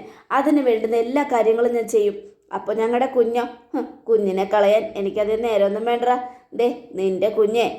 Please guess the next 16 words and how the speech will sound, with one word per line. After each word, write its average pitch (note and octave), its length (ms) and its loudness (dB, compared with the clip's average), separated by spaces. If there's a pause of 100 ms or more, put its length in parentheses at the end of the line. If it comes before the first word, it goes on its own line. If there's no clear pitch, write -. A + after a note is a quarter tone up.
(180)
ഇനി A#3+ 260 0
അവളുടെ A3+ 300 2
വയറ്റിലുണ്ടാവില്ല. G#3 800 0 (360)
അത് D4 240 2
കളയാൻ A3 380 4 (140)
എത്രയും A3+ 420 -2
പെട്ടെന്ന് A3 280 -4
ഞാൻ A3 180 -2
എന്തെങ്കിലും G#3 400 0
ചെയ്യും." G3+ 260 2 (340)
"അതേ, G3 220 2 (340)
ഇതെങ്ങനെ F#3+ 560 0
സരയു G3+ 460 2
അറിഞ്ഞാ A3 360 0 (180)
എന്താ F#3 320 0
പ്രശ്നമെന്നറിയാലോ. A3+ 880 0